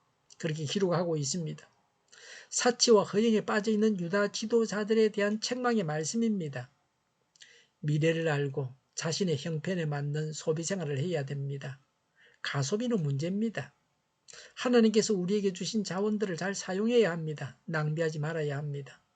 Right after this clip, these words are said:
하나님께서 주셨으므로 하나님의 뜻에 맞게 사용해야 합니다. 이십삼 절에 "해산하는 여인의 진통 같은 아픔이 너에게 덮쳐오면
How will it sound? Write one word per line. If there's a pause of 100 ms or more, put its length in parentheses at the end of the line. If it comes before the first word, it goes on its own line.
(480)
하나님께서
주셨으므로
하나님의
뜻에
맞게
사용해야
합니다. (840)
이십삼
절에
"해산하는
여인의
진통
같은
아픔이
너에게 (160)
덮쳐오면